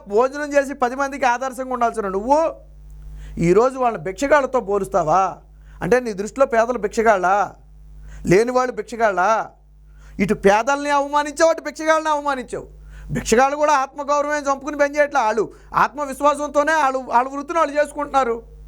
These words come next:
మీలా దోచుకు తినట్లేదే, వాళ్ళేం సిగ్గుపట్టలేదు, వాళ్ళేం దొంగతనాలు చేయట్లేదు, వాళ్ళేం హత్యలు చేయట్లేదే, మీలాగా దోచుకుని తినట్లేదు.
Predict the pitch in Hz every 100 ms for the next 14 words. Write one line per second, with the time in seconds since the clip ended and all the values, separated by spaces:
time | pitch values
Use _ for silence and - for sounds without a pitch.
0 | - - - - - 214 277 302 262 277
1 | 285 302 285 302 294 294 294 - - -
2 | - - - - - - 214 277 262 247
3 | 285 285 285 285 262 254 214 220 247 277
4 | 294 262 262 269 277 285 - - 220 254
5 | 220 285 285 269 269 277 269 277 262 -
6 | - - - - - - - - - -
7 | - - - 254 320 311 311 285 277 247
8 | 277 240 214 190 175 127